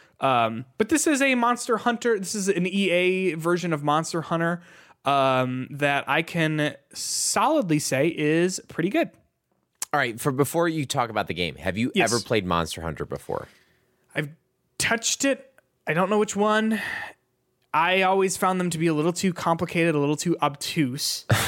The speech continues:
Speaker 1: But that
Speaker 2: Okay.
Speaker 1: might have been, I mean, I, I feel like I've said before, like, it always felt like doing taxes a little bit. Um, but that might be old Peter. That might not be Peter who is, who loves a, a deep game with complicated systems. You know what I mean?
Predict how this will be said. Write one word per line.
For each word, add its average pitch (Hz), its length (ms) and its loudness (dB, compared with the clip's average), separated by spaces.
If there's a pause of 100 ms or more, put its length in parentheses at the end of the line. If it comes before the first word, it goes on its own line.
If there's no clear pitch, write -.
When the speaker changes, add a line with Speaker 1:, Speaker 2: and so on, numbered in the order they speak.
(220)
Speaker 1:
But - 120 -12
that 190 200 4
Speaker 2:
Okay. - 100 2
Speaker 1:
might 208 180 4
have 196 280 0
been, 170 580 2 (540)
I 180 100 2
mean, 202 100 4
I, 208 220 2
I 208 60 2
feel 226 180 2
like 208 140 2
I've 190 100 2
said 185 180 2
before, 160 360 0
like, 143 160 2
it 135 160 -4
always 151 260 0
felt 170 160 2
like 147 120 -2
doing 147 220 2
taxes 156 520 0
a - 20 0
little 165 220 0
bit. 190 320 -2 (420)
Um, 135 560 0
but 160 140 -6
that 233 160 0
might 285 260 0
be 220 400 -2 (160)
old 170 420 0
Peter. - 460 -4 (240)
That 160 140 2
might 208 200 2
not 185 240 0
be 170 300 0 (160)
Peter 185 320 2
who 151 180 2
is, 143 240 0
who 147 140 0
loves 151 300 2
a, 131 160 -6
a 135 80 -2
deep 135 320 -6
game 139 240 0
with - 100 -8
complicated 131 560 -4
systems. - 580 -6
You 160 100 0
know 160 60 4
what 151 80 2
I 143 40 2
mean? 139 300 0